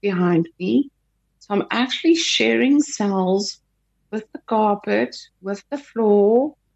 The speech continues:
with the table, with the couch, with my wolves around me. Everything is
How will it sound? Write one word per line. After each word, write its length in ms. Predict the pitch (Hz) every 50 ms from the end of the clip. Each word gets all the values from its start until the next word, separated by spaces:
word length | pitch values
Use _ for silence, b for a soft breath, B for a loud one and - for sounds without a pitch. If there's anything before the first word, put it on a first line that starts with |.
| _ _ _ _ _ _ _ _ _ -
with 180 | 208 214 - _
the 80 | - 277
table, 760 | 277 - 254 233 214 214 220 208 202 214 214 208 202 208 202 202
with 140 | - 190 - _ -
the 80 | 247 - -
couch, 680 | 240 233 220 214 208 202 202 208 202 - - - - -
with 180 | 180 185 180 - -
my 200 | 233 247 262 254
wolves 440 | 220 214 208 208 202 202 - - -
around 460 | 208 208 202 196 196 196 196 190 190 - -
me. 400 | 180 190 190 196 226 277 277 - _ _ _ _ _ _ _ _ _ _ _ _ _ _ _ _ _ _ _ -
Everything 580 | - 226 233 247 262 254 262 - 254 240 240 220
is 180 | 214 208 -